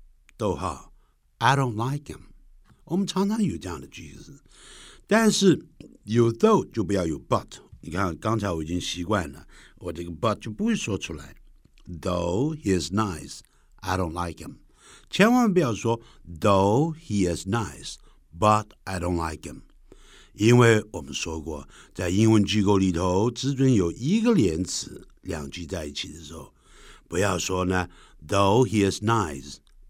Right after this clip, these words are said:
but I don't like him。”同样的，“Although he is nice, but I don't like him。”啊哦，都错。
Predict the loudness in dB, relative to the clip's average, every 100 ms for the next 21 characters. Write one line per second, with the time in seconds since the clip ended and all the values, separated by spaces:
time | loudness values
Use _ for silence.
0 | -4 -2 -2 -4 -6 -6 -4 -6 -8 -14
1 | -20 -20 _ -20 -20 _ -20 -20 -12 2
2 | 4 6 6 2 0 4 8 6 6 4
3 | 4 2 2 2 2 0 0 -2 -2 -10
4 | -12 -14 _ _ -18 2 4 4 0 -2
5 | -2 -2 -4 -6 -12 -14 _ -8 -6 -8
6 | -8 -8 -16 -20 -4 0 0 -2 -6